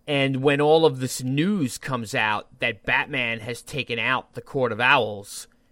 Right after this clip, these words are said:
he finds this as his opportunity to return, uh, you know, and see if he can finish the job and sort of win his own life back.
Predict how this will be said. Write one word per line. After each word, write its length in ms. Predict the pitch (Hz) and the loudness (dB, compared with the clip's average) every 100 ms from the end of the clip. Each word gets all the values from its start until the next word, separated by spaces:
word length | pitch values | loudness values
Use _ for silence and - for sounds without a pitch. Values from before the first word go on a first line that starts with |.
| _ | _
he 180 | - 135 | -4 -4
finds 420 | - 139 123 120 | -2 -2 -2 -4
this 240 | 120 135 147 | -6 -4 -4
as 220 | 123 - | -4 -6
his 160 | 120 | -8
opportunity 800 | 101 113 - - 147 135 120 117 | -6 -4 -4 -6 -6 -6 -4 -6
to 200 | 113 - | -6 -10
return, 720 | 113 113 - 147 131 117 107 - _ _ _ _ _ _ _ _ _ - | -12 -12 -2 2 4 2 -2 -12 _ _ _ _ _ _ _ _ _ -10
uh, 200 | 107 101 | -6 -4
you 100 | 127 | -4
know, 120 | 110 | -6
and 100 | 107 | -8
see 220 | - 160 | -4 -2
if 100 | 139 | -2
he 100 | 139 | -4
can 180 | - 120 | -6 -8
finish 400 | - 147 127 - | -2 -2 -2 -4
the 140 | 117 | -8
job 420 | 110 131 135 123 107 | -2 2 4 2 -2
and 120 | 104 | -8
sort 220 | - 123 | -4 -2
of 220 | 110 104 | -4 -8
win 240 | 113 120 113 | -6 -6 -4
his 420 | 120 110 107 - | -6 -6 -10 -12
own 240 | 120 123 127 | -8 -6 -4
life 320 | 123 131 143 | -2 -4 -2
back. 400 | 170 170 - - | 0 0 -2 -12